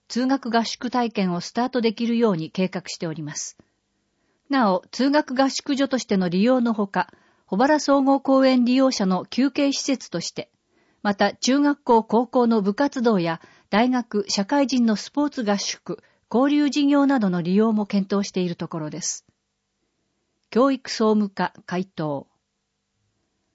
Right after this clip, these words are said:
近隣自治体と同様に絵柄入りナンバープレートの交付を検討してほしい。ご提案いただきました絵柄入りナンバーは、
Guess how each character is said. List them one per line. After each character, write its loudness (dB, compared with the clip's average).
近 2
隣 2
自 0
治 -4
体 2
と 2
同 4
様 4
に 0
絵 0
柄 2
入 2
り 2
ナ 4
ン 4
バ 2
ー -8
プ -6
レ 4
ー 2
ト -2
の -4
交 0
付 -4
を 2
検 0
討 0
し -12
て -4
ほ -8
し -8
い。 -10
ご 2
提 2
案 4
い 0
た 2
だ 2
き -2
ま 2
し -6
た -2
絵 0
柄 2
入 0
り 2
ナ 4
ン 2
バ 0
ー -2
は、 -6